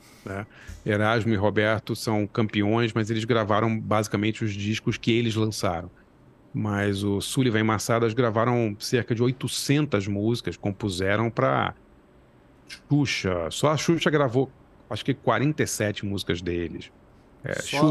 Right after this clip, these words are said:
Speaker 1: Xuxa,
Speaker 2: Xuxa já,
Speaker 1: só
Speaker 2: Trem
Speaker 1: a
Speaker 2: da,
Speaker 1: Xuxa.
Speaker 2: Trem da Alegria, né?
Speaker 1: Trem da Alegria.
Speaker 2: Fagner.
Speaker 1: Isso só, só da seara, só da seara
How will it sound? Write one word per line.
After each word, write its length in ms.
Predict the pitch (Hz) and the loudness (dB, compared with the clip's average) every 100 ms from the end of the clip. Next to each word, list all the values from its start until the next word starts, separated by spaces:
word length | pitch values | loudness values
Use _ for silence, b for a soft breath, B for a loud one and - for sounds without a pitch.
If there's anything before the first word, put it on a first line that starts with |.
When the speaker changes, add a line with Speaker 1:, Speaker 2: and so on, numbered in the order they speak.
| 131 | 2
Speaker 1:
Xuxa, 240 | - 98 | 0 0
Speaker 2:
Xuxa 220 | 90 160 | 0 -4
já, 580 | 160 165 160 139 123 127 | -6 -6 -4 -4 -6 -8
Speaker 1:
só 100 | - | 0
Speaker 2:
Trem 100 | 151 | 2
Speaker 1:
a 40 | 127 | 4
Speaker 2:
da, 100 | 170 | 6
Speaker 1:
Xuxa. 200 | - - | 4 2
Speaker 2:
Trem 180 | 165 | 0
da 80 | 170 | 2
Alegria, 760 | 160 147 123 139 160 170 143 131 | 2 2 0 0 2 4 2 0
né? 400 | 135 143 127 120 117 120 | -2 -2 -4 -6 -8 0
Speaker 1:
Trem 180 | 131 135 | 2 4
da 60 | |
Alegria. 840 | 127 117 110 120 127 123 113 101 95 | 4 4 2 2 4 4 4 4 2
Speaker 2:
Fagner. 480 | 156 156 127 127 123 | 2 0 -2 -4 -2
Speaker 1:
Isso 180 | 120 123 | 0 2
só, 240 | 135 139 - | 0 0 -2
só 260 | - 143 | 0 2
da 140 | 151 139 | 2 2
seara, 560 | - 131 123 123 110 - | 2 2 4 2 2 0
só 220 | - 131 | -2 0
da 100 | 135 | 0
seara 640 | - 127 120 123 117 107 | 0 0 2 2 2 0